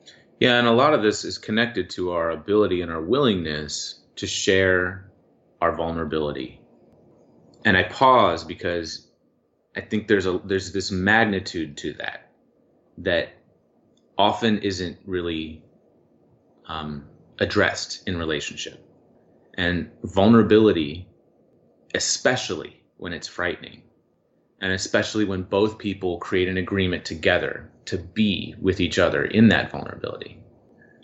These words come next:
creates this container of safety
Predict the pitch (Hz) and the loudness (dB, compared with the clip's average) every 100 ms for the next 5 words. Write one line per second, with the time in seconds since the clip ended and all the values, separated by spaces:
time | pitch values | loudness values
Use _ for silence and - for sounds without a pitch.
0 | _ _ - - 117 104 113 120 117 - | _ _ -12 -2 4 6 8 4 0 -10
1 | - 104 95 92 - - - _ _ _ | -8 -4 -2 -4 -8 -12 -18 _ _ _
2 | _ _ _ - 98 - 147 160 - - | _ _ _ -10 -10 -8 -10 -10 -12 -14
3 | _ _ _ _ _ _ _ - - - | _ _ _ _ _ _ _ -12 -4 2
4 | 120 117 - - | 2 2 -10 -18